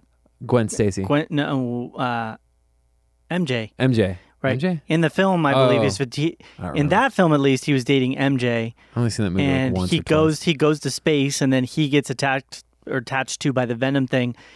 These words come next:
Speaker 2: and he ends up coming back, and he's an antagonist in the original iteration, I believe.
Speaker 1: You're talking about the comics.
Speaker 2: The comics, the
Speaker 1: Okay,
Speaker 2: original
Speaker 1: okay, okay.
Speaker 2: iteration of
Speaker 1: Gotcha,
Speaker 2: Venom. And
Speaker 1: gotcha.
Speaker 2: then he became such a popular character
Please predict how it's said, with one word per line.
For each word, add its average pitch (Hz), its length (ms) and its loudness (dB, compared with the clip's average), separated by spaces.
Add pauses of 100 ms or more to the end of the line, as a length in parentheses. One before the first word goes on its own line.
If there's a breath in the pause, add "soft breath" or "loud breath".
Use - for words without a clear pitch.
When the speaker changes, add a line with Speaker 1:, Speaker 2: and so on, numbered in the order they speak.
(140 loud breath)
Speaker 2:
and 139 120 -2
he 143 120 2
ends 131 140 0
up 135 100 -2
coming 135 220 0
back, 131 240 -2
and 135 60 2
he's 123 120 -2
an 131 80 0
antagonist 127 800 -2
in 127 60 -2
the 127 100 0
original 123 600 0
iteration, 139 580 0
I 175 180 0
believe. 233 420 4
Speaker 1:
You're 127 80 2
talking 156 160 2
about 131 160 2
the - 40 -4
comics. 110 540 -2
Speaker 2:
The 165 100 2
comics, 151 460 0
the 120 120 2
Speaker 1:
Okay, 123 100 2
Speaker 2:
original 151 260 2
Speaker 1:
okay, 151 80 4
okay. 135 80 4
Speaker 2:
iteration 131 380 0
of 117 80 -2
Speaker 1:
Gotcha, 165 140 2
Speaker 2:
Venom. 127 160 0
And 139 100 2
Speaker 1:
gotcha. 147 80 4
Speaker 2:
then 147 320 0
he 190 240 2
became 170 320 0
such - 180 -4
a 147 60 -2
popular 127 420 -2
character 143 560 0